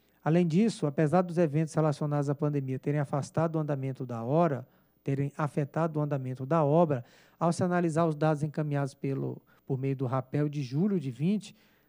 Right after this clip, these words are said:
data prevista para o início das obras do sistema de transmissão de interesse restrito, conforme o cronograma va-, a, a va-, válido, verificou-se que as obras já estavam com avanço de cerca de vinte por cento, ou seja,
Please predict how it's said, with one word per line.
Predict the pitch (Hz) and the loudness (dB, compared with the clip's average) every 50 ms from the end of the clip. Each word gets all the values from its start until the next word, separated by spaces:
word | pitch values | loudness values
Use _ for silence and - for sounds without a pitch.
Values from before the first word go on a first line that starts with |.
| _ _ | _ _
data | - 143 147 151 - 160 | -4 -2 -2 0 0 -2
prevista | - - 160 143 123 135 180 185 185 180 | 0 2 0 0 2 2 0 0 0 -4
para | 160 - 160 156 | -2 0 0 0
o | 151 | 0
início | 151 151 147 147 - 151 | -2 -4 -6 -8 -4 -4
das | 156 143 127 127 | -2 -2 0 0
obras | 139 139 131 - 131 | 0 0 0 -2 -4
do | 131 135 | -4 -6
sistema | - - 131 - - 131 127 131 | -8 -8 -10 -6 -8 -6 -6 -6
de | 127 127 | -8 -8
transmissão | 123 - 131 131 123 127 131 117 - 131 120 120 | -8 -6 -6 -6 -6 -6 -10 -10 -8 -10 -10 -6
de | 120 147 | -6 -6
interesse | 175 165 - 151 135 135 127 113 - | -6 -4 -4 -4 -4 -4 -6 -6 -6
restrito, | 127 127 120 - - - 151 185 180 185 - _ - - _ _ _ _ | -6 -6 -6 -6 -6 0 0 0 0 0 -6 _ -20 -20 _ _ _ _
conforme | _ - 147 135 - - 143 143 151 | _ -4 -4 -4 -2 -2 -2 0 -2
o | 151 | -4
cronograma | - - 151 147 143 139 127 123 131 131 131 131 | -4 -2 -2 -2 0 -2 -4 -4 -6 -4 -6 -6
va-, | 120 120 139 151 160 - - _ _ - | -4 -2 0 0 0 -2 -4 _ _ -8
a, | 139 131 123 123 127 | -6 -6 -6 -6 -8
a | 127 | -12
va-, | - _ 131 - - | -10 _ -10 -10 -10
válido, | 135 117 120 135 147 170 175 165 143 123 120 113 _ - - - _ _ _ | -10 -6 -2 0 0 2 2 0 -2 -4 -10 -12 _ -20 -20 -20 _ _ _
verificou-se | _ 165 185 185 - - 165 - 202 202 185 - | _ 0 0 0 0 -4 -2 -2 -2 -2 -2 -2
que | - 196 | 0 0
as | 190 175 | 2 2
obras | 151 175 180 180 180 | 2 2 0 0 0
já | 165 190 | 0 0
estavam | 175 - - - 175 175 185 | -2 0 0 -2 -2 -2 -2
com | 180 - 185 | -4 -2 -2
avanço | 175 160 143 175 180 175 - | -2 -2 0 -2 -4 -4 -6
de | 180 160 | -10 -12
cerca | - - 202 190 180 - | -6 -2 -2 -2 -2 -2
de | 202 175 180 | -6 -6 -6
vinte | 147 131 147 196 233 202 - | -6 -2 -2 -2 -2 -2 -6
por | - 208 175 | -6 -6 -6
cento, | - - - 131 123 117 - _ _ - - - - _ _ | -4 -4 -8 -8 -8 -10 -14 _ _ -20 -20 -20 -20 _ _
ou | 180 196 208 | 4 4 4
seja, | 175 - - 160 147 131 127 - | 2 2 2 2 2 2 -2 -6